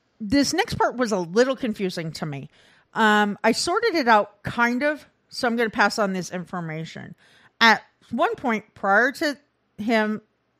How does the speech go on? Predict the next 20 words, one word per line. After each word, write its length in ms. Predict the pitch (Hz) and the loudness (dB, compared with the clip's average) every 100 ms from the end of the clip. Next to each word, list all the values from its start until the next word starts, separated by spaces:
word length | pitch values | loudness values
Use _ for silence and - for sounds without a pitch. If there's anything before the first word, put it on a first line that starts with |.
| - | -16
doing 320 | 190 220 208 | -4 -2 -2
this, 360 | 175 135 147 - _ _ _ _ | -4 -6 -10 -14 _ _ _ _
he 500 | _ - 294 302 320 | _ -4 -2 0 -2
had 240 | 359 349 233 | 0 -2 -2
gone 340 | 220 202 202 | -4 -2 -4
to 140 | 196 214 | -4 -4
North 340 | 180 180 175 | -2 -2 -4
Charleston, 800 | - 208 175 165 - 160 151 170 _ | -2 0 2 0 -6 -8 -6 -10 _
and 160 | 208 190 | -6 -6
before 380 | 196 - 190 190 | -6 -4 -2 -2
he 140 | 262 | -4
returned 360 | 254 254 247 233 | -8 -6 -4 -4
to 40 | |
Prospect, 640 | - - 160 - 170 - | -6 -4 -4 -4 -6 -6
he 100 | - | -12
picked 320 | 226 - 190 - | -8 -6 -4 -6
up 160 | - _ | -8 _
thirteen-year-old 640 | 170 - 202 170 147 139 | -12 -8 -8 -6 -6 -6
Kim 320 | - 156 147 147 _ | -8 -8 -8 -12 _
Gelkins. 580 | 202 196 - - - | 0 0 -8 -20 -20